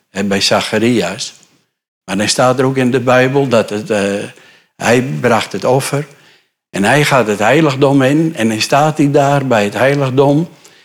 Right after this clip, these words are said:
En dan staat er, "En het volk stond buiten te bidden." Ze staan niet af te wachten van, "Nou, eh, komt hij weer naar buiten." Nee, er staat het vol-, lees het maar, hè, staat in de Bijbel, in Lucas. Het volk stond buiten te bidden. Maar hij ging het heiligdom in.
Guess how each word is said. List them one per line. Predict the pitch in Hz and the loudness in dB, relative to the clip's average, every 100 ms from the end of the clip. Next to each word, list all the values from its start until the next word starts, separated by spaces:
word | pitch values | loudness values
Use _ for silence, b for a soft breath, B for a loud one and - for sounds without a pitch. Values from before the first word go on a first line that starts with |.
| b | b
En | b 110 | b 0
dan | 113 | 0
staat | - 135 143 | 2 2 2
er, | 147 | -2
"En | 127 104 | -2 -2
het | 95 | -2
volk | - 151 165 170 | -2 0 2 0
stond | - - 123 92 104 | -2 -2 -2 -2 -6
buiten | 98 107 139 135 131 | -2 2 2 0 -4
te | 123 | -2
bidden." | 120 95 85 - - _ _ _ _ _ _ _ | -2 -2 -4 -10 -20 _ _ _ _ _ _ _
Ze | - - | -10 -4
staan | - 120 | 0 2
niet | 123 127 | 2 2
af | 127 | 0
te | - 127 | -2 -2
wachten | 123 110 131 | 0 -2 -6
van, | 117 120 | -4 0
"Nou, | 120 110 101 104 | 0 0 0 -2
eh, | 98 98 - _ - | -2 -6 -12 _ -4
komt | 127 127 | 0 0
hij | 120 | 0
weer | 120 104 | 0 0
naar | 92 | 0
buiten." | 101 113 117 127 131 B B B | 2 2 0 -4 -12 B B B
Nee, | 127 127 | 2 2
er | 117 | 0
staat | - 135 135 | 0 0 0
het | 113 - | -2 -4
vol-, | - 139 151 | -4 -2 -2
lees | 151 147 127 | 2 2 2
het | 123 | -2
maar, | 107 | -2
hè, | 98 123 | 0 -2
staat | 127 123 117 | -2 -2 -2
in | 117 120 113 110 | -4 -6 -6 -6
de | |
Bijbel, | 104 92 92 98 | -2 -2 -2 -2
in | 107 | -2
Lucas. | 104 107 107 92 107 - B B B B B | 0 0 -2 -6 -8 -14 B B B B B
Het | 87 | -10
volk | - 160 175 165 | 0 2 4 2
stond | - 143 127 | -2 -2 0
buiten | 135 170 156 139 | 0 0 -2 -4
te | 123 | -4
bidden. | 104 98 92 - - _ _ _ _ _ _ | -4 -4 -4 -14 -20 _ _ _ _ _ _
Maar | - - | -6 -2
hij | 127 160 | 0 0
ging | 160 147 139 | 0 0 0
het | 120 | 0
heiligdom | 113 120 113 101 101 95 90 | 2 2 0 -2 -2 -2 -2
in. | 85 | -8